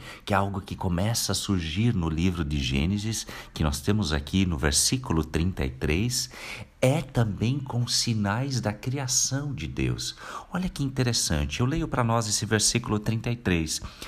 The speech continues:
"Plantou Abrão tamargueiras em Berseba e invocou ali o nome do Senhor, o Deus eterno."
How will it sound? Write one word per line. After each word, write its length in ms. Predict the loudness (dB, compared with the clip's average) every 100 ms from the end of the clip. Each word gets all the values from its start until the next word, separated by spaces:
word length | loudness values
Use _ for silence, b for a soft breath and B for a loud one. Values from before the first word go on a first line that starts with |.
| B B B
"Plantou 720 | 6 6 2 2 4 4 4
Abrão 640 | 2 4 6 6 6 2 -2 B B B 4
tamargueiras 1160 | 4 6 2 2 2 0 2 2 4 2 2
em 100 | 2
Berseba 800 | 2 2 2 2 4 4 4 0 -2 B B 4
e 160 | 6
invocou 640 | 6 6 4 4 4 4 2
ali 640 | 4 4 4 4 4 4
o 140 | 4
nome 240 | 6 4 4
do 100 | 0
Senhor, 560 | 0 2 2 2 0 -4 B B B
o 120 | 2
Deus 460 | 2 4 2 2 0
eterno." 720 | -4 -4 -4 -4 -6 -10 -12